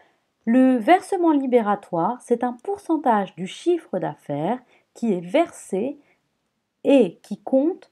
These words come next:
pour l'impôt sur le revenu. C'est-à-dire qu'une fois que vous optez pour le versement libératoire, le pourcentage qui est payé en même temps que les cotisations sociales vaut paiement de votre impôt sur le revenu. Les taux sont de un pour cent pour la vente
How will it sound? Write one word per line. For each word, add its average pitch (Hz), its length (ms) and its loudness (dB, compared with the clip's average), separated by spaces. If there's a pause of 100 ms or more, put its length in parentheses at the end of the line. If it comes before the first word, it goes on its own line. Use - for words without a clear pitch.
(120)
pour 302 300 0
l'impôt 220 380 0
sur 262 120 -4
le 220 80 -2
revenu. 196 400 -4
C'est-à-dire 165 380 -2
qu'une 226 160 -4
fois 247 220 2
que 160 60 -14
vous 160 180 -4
optez - 380 0
pour 151 200 -10
le 135 80 -8
versement 170 640 -4
libératoire, 156 840 -4 (300)
le 185 100 -4
pourcentage 226 720 -6
qui - 120 -10
est 190 60 -6
payé 180 400 -4
en 190 100 -4
même 214 200 -2
temps - 160 -4
que - 100 -10
les 135 180 -14
cotisations 180 680 -2
sociales 151 540 -4 (320)
vaut 190 400 -4 (180)
paiement 190 540 4
de 180 80 -6
votre 143 240 -8
impôt 165 220 0
sur 285 160 -6
le 208 80 -2
revenu. 185 280 -4 (1080)
Les 202 260 -2
taux 214 380 4
sont 233 220 -4
de 165 260 -4
un 320 160 4
pour 311 200 -4
cent 185 440 -6
pour 196 160 0
la 180 160 2
vente 196 500 -2